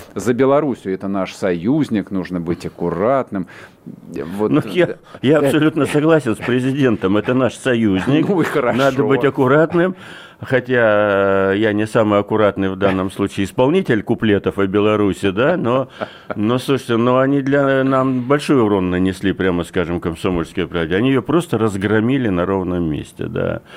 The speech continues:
Speaker 1: Поэтому я тут, э, подтверждаю, что я не самый объективный, э, так сказать, наверное,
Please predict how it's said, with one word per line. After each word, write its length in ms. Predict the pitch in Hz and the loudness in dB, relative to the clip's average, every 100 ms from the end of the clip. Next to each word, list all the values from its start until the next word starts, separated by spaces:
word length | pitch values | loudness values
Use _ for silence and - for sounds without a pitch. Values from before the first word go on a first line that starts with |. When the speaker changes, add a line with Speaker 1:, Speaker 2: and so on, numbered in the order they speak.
| - - - - | -20 -20 -20 -10
Speaker 1:
Поэтому 400 | 101 101 107 110 | -4 -4 -2 0
я 200 | 110 110 | 2 0
тут, 260 | 107 107 - | -2 -6 -4
э, 260 | 101 95 92 - | -2 -2 -2 -6
подтверждаю, 600 | - 104 110 98 117 131 | -6 -2 -2 -2 -2 -2
что 160 | 113 98 | -4 -4
я 200 | 98 104 | -2 -2
не 140 | 101 | -2
самый 360 | 104 113 90 87 | 0 -2 0 -2
объективный, 720 | 80 90 - 90 80 80 80 82 | -4 -6 -4 -4 -2 -2 -2 -4
э, 340 | 85 85 85 80 | -4 -6 -8 -8
так 120 | 85 | -10
сказать, 200 | - 85 | -8 -6
наверное, 640 | 87 85 85 82 85 82 | -4 -4 -4 -4 -4 -6